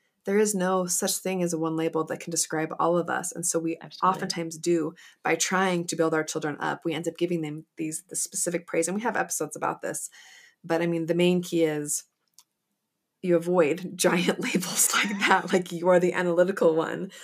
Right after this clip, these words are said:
Speaker 1: or you're the creative one, or you're the musical one, whatever it is.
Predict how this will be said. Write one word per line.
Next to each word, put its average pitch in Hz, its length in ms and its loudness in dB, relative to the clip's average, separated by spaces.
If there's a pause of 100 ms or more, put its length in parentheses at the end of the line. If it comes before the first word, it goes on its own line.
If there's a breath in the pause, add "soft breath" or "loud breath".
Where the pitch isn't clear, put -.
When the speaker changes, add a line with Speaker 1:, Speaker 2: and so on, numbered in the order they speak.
(160 loud breath)
Speaker 1:
or 190 500 8 (180 loud breath)
you're 208 140 6
the 226 60 2
creative 254 400 4
one, 160 380 0 (200 loud breath)
or 190 420 2 (100)
you're 240 140 10
the 269 100 0
musical 285 440 4
one, 156 200 0
whatever 233 380 4
it 247 100 10
is. 214 340 8